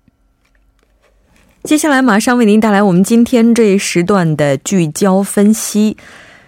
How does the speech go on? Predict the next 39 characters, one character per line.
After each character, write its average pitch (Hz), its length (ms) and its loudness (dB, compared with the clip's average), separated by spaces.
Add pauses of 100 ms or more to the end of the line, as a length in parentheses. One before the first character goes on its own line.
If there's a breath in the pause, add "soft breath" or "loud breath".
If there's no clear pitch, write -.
日 294 200 0
前， 247 400 0
国 240 100 0
际 247 100 -2
货 254 160 -2
币 233 160 0
基 226 140 -2
金 240 420 2
组 165 240 -2
织 214 320 0
的 190 220 2
总 180 160 -2
裁 185 140 0
拉 196 180 0
加 208 220 0
德 170 360 0
是 156 540 -4
表 139 300 -6
示， 165 260 -6
现 175 240 -4
在 180 140 -2
的 165 60 -2
话， 160 120 -2
中 202 160 0
美 170 80 0
贸 160 240 -4
易 160 80 -4
战 160 240 -4
已 131 100 -8
经 165 240 -4
成 160 220 -4
为 165 80 -2
了 156 140 -2
全 151 280 -6
球 147 400 -4
经 190 460 2
济 151 420 -6
放 165 360 -4
缓、 - 340 -8